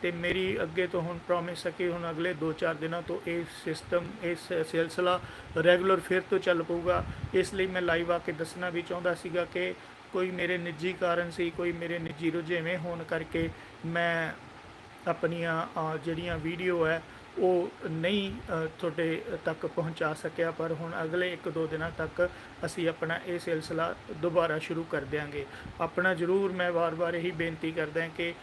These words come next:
ਪੰਜ ਹਜ਼ਾਰ ਪਰਿਵਾਰ ਦਾ, ਸਬਸਕ੍ਰਾਈਬਰ ਦਾ ਜਿਹੜਾ ਤੁਸੀਂ ਪਰਿਵਾਰ ਦਿੱਤਾ, ਉਹਦੇ ਲਈ ਬਹੁਤ ਬਹੁਤ ਸ਼ੁਕਰਾਨਾ।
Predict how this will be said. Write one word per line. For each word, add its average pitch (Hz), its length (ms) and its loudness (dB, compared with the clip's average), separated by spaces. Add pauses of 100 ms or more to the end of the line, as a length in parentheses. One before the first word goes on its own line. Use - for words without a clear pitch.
(260)
ਪੰਜ 180 240 2
ਹਜ਼ਾਰ 180 440 2
ਪਰਿਵਾਰ 156 480 2
ਦਾ, 160 140 2
ਸਬਸਕ੍ਰਾਈਬਰ 160 640 -2
ਦਾ 160 120 0
ਜਿਹੜਾ 160 200 0
ਤੁਸੀਂ 160 280 -6
ਪਰਿਵਾਰ 147 360 0
ਦਿੱਤਾ, 151 280 -2
ਉਹਦੇ 151 160 0
ਲਈ 156 120 -2
ਬਹੁਤ 147 420 -4
ਬਹੁਤ 156 320 2
ਸ਼ੁਕਰਾਨਾ। 160 600 -2